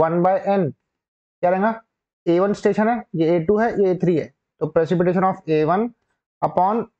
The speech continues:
X of A one plus precipitation of A two upon X of A two plus precipitation of A three upon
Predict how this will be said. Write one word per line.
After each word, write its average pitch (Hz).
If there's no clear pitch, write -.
X -
of 202
A 156
one 185
plus 190
precipitation 175
of 202
A 156
two 196
upon 180
X -
of 185
A 156
two 185
plus 202
precipitation 175
of 233
A 156
three 226
upon 185